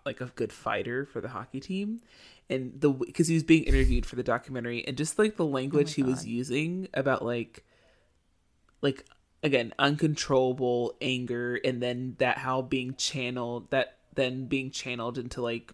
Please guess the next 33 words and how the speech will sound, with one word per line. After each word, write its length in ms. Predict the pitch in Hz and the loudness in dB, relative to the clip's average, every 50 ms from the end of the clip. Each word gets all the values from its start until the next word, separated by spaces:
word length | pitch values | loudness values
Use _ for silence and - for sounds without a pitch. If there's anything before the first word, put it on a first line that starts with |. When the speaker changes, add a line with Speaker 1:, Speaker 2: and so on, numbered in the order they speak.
| _ - | _ -2
Speaker 1:
being 220 | 139 123 123 123 | -2 -2 -2 -4
successful 600 | - - 143 - - 139 113 123 - - 135 113 | -6 -8 -8 -6 -4 -6 -6 -6 -6 -6 -6 -6
in 100 | 107 131 | -6 -6
sports. 680 | - - - - 123 120 139 202 220 - - - - - - - - - - - _ _ - | -8 -8 -4 -4 -4 -2 -2 -4 -6 -8 -16 -18 -20 -20 -20 -20 -20 -20 -20 -20 _ _ -4
And 100 | 147 147 | -2 -2
it's 200 | 147 143 - - | -2 -4 -2 0
like, 420 | 147 143 143 139 139 - - _ _ _ _ _ - _ _ _ _ _ _ - - - - - _ _ | 2 2 2 0 -2 -8 -20 _ _ _ _ _ -20 _ _ _ _ _ _ -16 -16 -16 -20 -20 _ _
I 120 | 220 214 | -4 -4
feel 400 | 214 - - - 330 359 392 427 440 | -4 -2 2 4 4 6 6 6 6
like, 340 | 427 427 403 403 - - _ - | 4 4 2 0 -4 -12 _ 0
I 120 | 240 302 | 2 4
don't, 220 | 330 349 349 - - | 4 4 2 2 2
I 120 | - 254 285 | 2 2 4
don't 200 | 311 330 320 320 | 4 2 2 2
know. 420 | 330 320 311 240 160 143 - - _ - | 4 4 6 6 4 2 0 -6 _ -2
The 160 | 151 170 170 | 2 2 2
way 280 | 170 175 185 196 240 | 4 6 6 6 6
that 180 | 254 247 226 - | 4 0 -2 -2
you're, 220 | 147 160 175 185 190 | -2 0 2 2 4
like, 240 | 185 175 160 - - | 4 4 2 4 0
exploding 720 | 135 139 - - - - 160 156 156 156 165 180 180 175 | -2 0 0 -6 -2 2 4 4 6 6 4 4 4 4
off 280 | 147 139 147 - - 156 | 4 4 4 2 2 0
of 200 | 147 147 139 135 | 2 2 0 -2
someone 720 | - - - 135 135 135 139 139 139 135 135 135 123 107 - _ _ _ | -2 4 4 4 4 4 0 0 0 -2 -4 -6 -6 -8 -12 _ _ _
saying 460 | - - - - 135 127 127 131 131 123 | -8 -2 2 4 4 4 4 2 -4 -2
one 260 | 120 120 127 127 123 | -2 -2 -2 -2 -2
word 240 | 117 110 104 127 - | -2 -2 -2 -2 -4
to 100 | - 143 | 0 0
you 180 | 143 147 147 147 | 2 2 2 0
in 100 | 135 131 | -2 -4
a 60 | 135 | -6
game, 640 | 131 - 117 110 110 113 131 151 180 202 220 202 - - | -2 -2 -2 -2 -2 -4 -6 -6 -6 -6 -8 -10 -12 -8
like, 340 | 135 131 123 151 - - | -6 -6 -6 -6 -10 -20